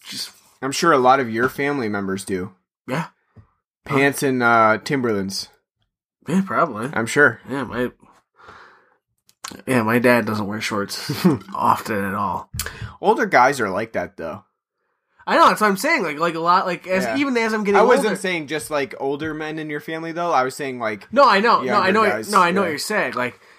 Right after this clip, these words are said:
Speaker 1: 'cause when I think of, like, older people, like my dad and your dad,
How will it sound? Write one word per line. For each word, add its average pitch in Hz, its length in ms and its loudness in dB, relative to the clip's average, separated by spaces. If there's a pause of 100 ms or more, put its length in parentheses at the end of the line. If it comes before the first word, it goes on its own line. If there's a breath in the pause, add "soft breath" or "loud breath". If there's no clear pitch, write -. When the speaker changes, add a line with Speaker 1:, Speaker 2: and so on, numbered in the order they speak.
(140 soft breath)
Speaker 1:
'cause 185 120 0
when 214 100 6
I 226 60 4
think 254 220 -2
of, 190 80 -2
like, 165 360 2
older 175 300 -2
people, 180 400 -4
like 123 220 -8
my 143 200 -2
dad 139 200 -2
and 135 100 -6
your 170 120 -6
dad, 127 340 -8